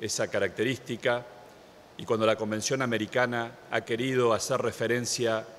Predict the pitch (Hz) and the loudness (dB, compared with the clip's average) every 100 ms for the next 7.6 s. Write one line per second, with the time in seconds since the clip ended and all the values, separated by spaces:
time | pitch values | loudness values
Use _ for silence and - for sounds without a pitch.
0 | - - - 101 120 104 123 120 - 117 | -20 -18 -6 -4 -4 -2 0 0 0 0
1 | 110 - 107 101 101 101 117 104 - 123 | 0 -2 -4 -2 -2 -2 0 0 0 -2
2 | 117 117 113 - - 95 127 117 104 - | -2 -2 -6 -10 -10 -6 0 2 0 -2
3 | 98 - 123 113 104 - 92 110 - 107 | -4 0 2 4 2 -2 -2 -2 0 -2
4 | 98 90 107 92 98 101 101 - 92 87 | 0 -2 -4 -6 0 0 0 -2 -2 -2
5 | 82 85 95 90 85 78 - - - - | -4 -6 -2 -2 -2 -4 -10 -12 -18 -20
6 | - - - - - - - - - - | -20 -20 -20 -20 -20 -20 -20 -20 -20 -8
7 | - 110 131 165 - | 0 2 4 2 -2